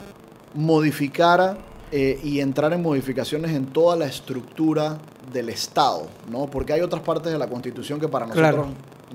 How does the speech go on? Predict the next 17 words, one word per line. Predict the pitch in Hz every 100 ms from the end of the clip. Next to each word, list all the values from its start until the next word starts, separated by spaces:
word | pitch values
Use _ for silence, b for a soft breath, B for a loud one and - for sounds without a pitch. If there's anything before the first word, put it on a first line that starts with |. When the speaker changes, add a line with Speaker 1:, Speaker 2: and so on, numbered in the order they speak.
| 131 151
Speaker 1:
n-, |
no | 151 147
son, | 151 151 151 143
no | 151
son | 147 139
prioridad. | 131 104 95 98 - b b b b b b b -
Eh, | 156 151 139
sin | - 151 143
embargo, | 139 139 143 165 185 202 - - - - - - - - - b b b -
como | - 156 147
en | 143
todo | 139 170 175 180 185
hay | 165
que | 160
tener | 143 135 143
una | 151
estrategia | 143 123 110 147 123 110 135